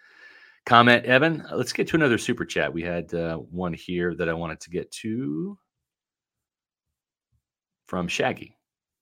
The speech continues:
"Thank you, Pewter Report, for all you do. You all make it easier to be a Bucs fan outside of Florida. Excellent coverage and better community." I appreciate that.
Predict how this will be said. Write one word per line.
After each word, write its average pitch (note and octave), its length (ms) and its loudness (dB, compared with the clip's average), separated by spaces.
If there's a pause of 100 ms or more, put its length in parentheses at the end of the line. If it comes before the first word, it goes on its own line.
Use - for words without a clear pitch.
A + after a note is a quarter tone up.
(1600)
"Thank D3+ 260 2
you, D#3 80 0
Pewter E3 160 4
Report, D#3 320 4
for D3+ 100 4
all C3+ 100 8
you A#2+ 140 0
do. A#2 460 2 (100)
You F#2+ 200 -2
all G2+ 180 2
make F#2+ 400 -4
it F2+ 160 -12
easier F#2+ 500 -2
to F2+ 140 -8
be F2+ 100 -4
a F2 60 -2
Bucs F2+ 280 -4
fan F2+ 200 -2
outside E2+ 300 -2
of D2+ 60 -8
Florida. G2 380 -2
Excellent F2+ 320 -8
coverage F2+ 480 -4
and E2+ 100 -12
better E2 200 -10
community." E2+ 360 -10
I G2+ 80 -4
appreciate E2 500 -6
that. D2+ 200 -8